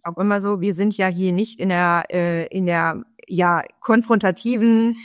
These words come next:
arbeitsrechtlichen Sphäre unterwegs, sondern wir wollen Konsens schaffen, ähm, mit unseren Mitarbeitern und wollen dann eine Einigung finden. Und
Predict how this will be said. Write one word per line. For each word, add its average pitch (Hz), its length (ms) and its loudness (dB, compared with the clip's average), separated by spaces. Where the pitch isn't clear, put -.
arbeitsrechtlichen 208 800 2
Sphäre 220 360 0
unterwegs, 214 600 0
sondern 185 320 -2
wir 196 160 0
wollen 185 220 0
Konsens 226 400 -2
schaffen, 226 580 -2
ähm, 208 360 0
mit 214 160 -2
unseren 208 240 -2
Mitarbeitern 202 640 -4
und 170 180 -10
wollen 185 160 -4
dann 170 140 -4
eine - 140 -10
Einigung 208 340 -4
finden. 214 520 -4
Und 196 340 6